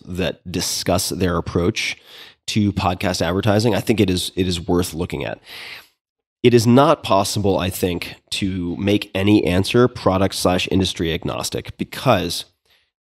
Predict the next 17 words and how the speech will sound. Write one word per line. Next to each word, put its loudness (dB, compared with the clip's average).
Athletic 0
Greens 0
has -4
a -8
high-end -4
premium 2
product -4
with 2
a 2
very 2
high -6
L 2
T -6
V, -6
customer -2
lifetime -2
value. -8